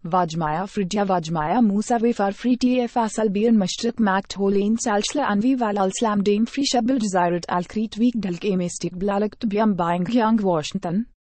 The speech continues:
Stebial Mahad that Madbut Garabium Alzheimin Vadhasa Kulshai Basa Last Fork Tiakwain Nuktakil Ibian Mashrikwati Outwardium Thilodalxioptal Khastal Tiak Dhakim Tram Klalkim T Snartal Angelizit,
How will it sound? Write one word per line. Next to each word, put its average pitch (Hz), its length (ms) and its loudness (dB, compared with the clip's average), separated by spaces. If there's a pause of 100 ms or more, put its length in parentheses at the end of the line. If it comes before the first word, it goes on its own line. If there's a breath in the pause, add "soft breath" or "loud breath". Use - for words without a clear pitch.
Stebial 214 720 2
Mahad 180 320 0
that 180 160 0
Madbut 175 460 -4
Garabium 185 520 0
Alzheimin 220 680 2
Vadhasa 190 520 0
Kulshai 214 520 0
Basa 190 400 -2
Last 214 280 -2
Fork 196 360 0
Tiakwain 214 580 2
Nuktakil 208 520 -2
Ibian 220 440 4
Mashrikwati 214 800 -2
Outwardium 226 760 0
Thilodalxioptal 196 920 -2
Khastal 196 520 0
Tiak 220 320 -4
Dhakim 180 400 -2
Tram 190 300 2
Klalkim 208 500 0
T 220 140 -4
Snartal 208 480 -2
Angelizit, 165 640 -4